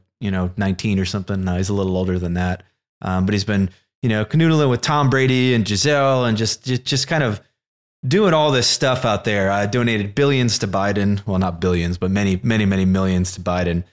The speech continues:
Um, but he also runs, like, this, uh, trading firm simultaneously. So it's kinda sketchy. Like, he's got the exchange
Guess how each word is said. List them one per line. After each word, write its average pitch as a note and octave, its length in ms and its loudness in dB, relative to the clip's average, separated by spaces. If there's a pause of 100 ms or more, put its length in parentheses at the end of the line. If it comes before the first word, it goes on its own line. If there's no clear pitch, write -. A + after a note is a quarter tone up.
(280)
Um, G#2 420 0 (300)
but D3+ 180 2
he G3 140 4
also A3+ 420 2
runs, C3 720 2 (760)
like, C3+ 240 -2
this, C3+ 320 0
uh, A2+ 280 0
trading C#3 540 0
firm A#2+ 600 0
simultaneously. G#2+ 1040 -2
So C3 160 -2
it's C3 100 -2
kinda B3 220 0
sketchy. B2 560 0
Like, G2+ 140 -2
he's A#2 180 0
got C#3+ 180 0
the B2+ 120 0
exchange D3+ 840 0